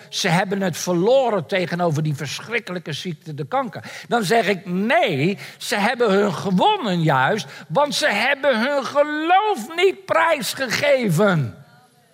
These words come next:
Ze hebben overwonnen. Ze hebben het gewonnen van die ziektemacht. Ziekte, waar is dan je macht? Dood, waar is dan je, als je zegt, "Dood, waar is je macht?" betekent toch niet dat je niet doodgaat?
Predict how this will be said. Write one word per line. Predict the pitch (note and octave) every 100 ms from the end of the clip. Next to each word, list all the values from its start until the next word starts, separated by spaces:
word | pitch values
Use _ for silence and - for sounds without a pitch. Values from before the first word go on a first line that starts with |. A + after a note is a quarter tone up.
| _ _ _ _ _ _ _ _ _ _
Ze | - -
hebben | D#4+ C#4+ G4+ G#4+ - D4+
overwonnen. | B3+ G3+ G3+ G3 E3+ C3+ G2 - _ _ _ _ _ _ _ _
Ze | - - D4
hebben | B3 D4 G4+ G4+ G4
het | D4+ A3+
gewonnen | A3+ A3 A#3 A#3 G3 D3+
van | F#3 G3
die | F3 D#3+ - D3+
ziektemacht. | - - A#3+ - G3+ F#3+ F3 - -
Ziekte, | - - G4 G#4 G#4 C#4
waar | A#3+ D4 E4+
is | G#4 -
dan | C4 G#3+
je | E3+
macht? | D3+ D3 C4 - - - _ _ _
Dood, | D3+ D#3+ F4 D4 C#4 G#3+ - -
waar | C#4 D#4 G4
is | -
dan | B3+ A3
je, | F3+ - - -
als | F4+ -
je | E4+
zegt, | - F4 F3+ F3
"Dood, | F4+ G#4+ G#3
waar | C#4+ D4+
is | D4 -
je | C4+
macht?" | E4 F4 C#3 - -
betekent | C4+ D#4+ E4 C4+
toch | A#3+ A#3
niet | C4+ C#4+
dat | C4 G3
je | A#3+
niet | B3 A#3
doodgaat? | F#3+ D#4 - C#3+ C3 C#3 - -